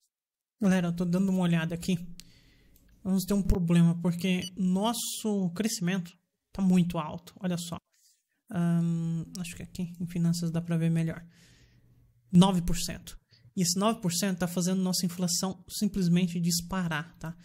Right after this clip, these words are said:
Isso não tá legal. Mesmo a vinte por cento ela tá disparando. Ela tá subindo muito rapidamente. E eu realmente não gostaria disso. Eu vou ter que,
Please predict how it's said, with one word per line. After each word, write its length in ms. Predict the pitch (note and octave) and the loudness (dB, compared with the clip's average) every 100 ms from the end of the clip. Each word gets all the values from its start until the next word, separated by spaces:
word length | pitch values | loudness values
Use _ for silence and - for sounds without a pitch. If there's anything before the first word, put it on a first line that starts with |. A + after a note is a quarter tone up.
| - _ | -20 _
Isso 140 | - F3 | -6 0
não 160 | F3 | 2
tá 140 | F3 F3+ | 2 -2
legal. 320 | F3 E3 E3 | -4 -2 0
Mesmo 320 | E3+ G3+ G3 | 2 2 0
a 20 | |
vinte 320 | F3+ E3+ A3+ - | -2 0 -2 -4
por 140 | F#3+ | -6
cento 320 | - F3 F3 | -4 -4 -4
ela 100 | F3 | -4
tá 160 | E3+ E3+ | -4 -4
disparando. 600 | E3+ - F3+ E3+ D#3+ D#3 | -4 -6 -4 -2 -2 -4
Ela 120 | E3+ | -8
tá 180 | E3+ E3+ - _ - | -6 -6 -8 _ -14
subindo 580 | - E3+ E3+ G3+ F#3+ - - | -2 0 2 0 -2 -12 -6
muito 720 | G3 F#3+ F#3+ G3+ G#3 A3 G3+ | 0 4 4 6 4 2 0
rapidamente. 760 | E3+ E3+ E3+ D#3+ E3 E3+ E3+ - _ _ _ _ | -4 -4 -4 -4 -2 -4 -6 -14 _ _ _ _
E 80 | F3+ | 0
eu 80 | E3+ | 2
realmente 420 | E3 F#3+ F3+ F3+ | 2 2 -2 -4
não 160 | F#3 F#3 | -4 -2
gostaria 540 | F3+ - F3 F3 F#3+ | -2 -2 -2 0 0
disso. 260 | E3 D#3+ E3+ | -2 -4 -2
Eu 40 | |
vou 100 | E3 | -2
ter 140 | E3+ | -2
que, 240 | F3 G3 | -6 -8